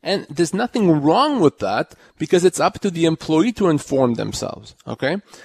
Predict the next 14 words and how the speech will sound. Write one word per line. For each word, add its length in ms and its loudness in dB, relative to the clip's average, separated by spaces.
So 220 2
that's 260 2
why 160 2
these 260 -2
things 260 -6
happen, 340 -6
and 100 -4
that's 180 -2
why 140 2
it's 140 -4
so 160 4
common. 560 -6
And 340 -4
again, 300 -2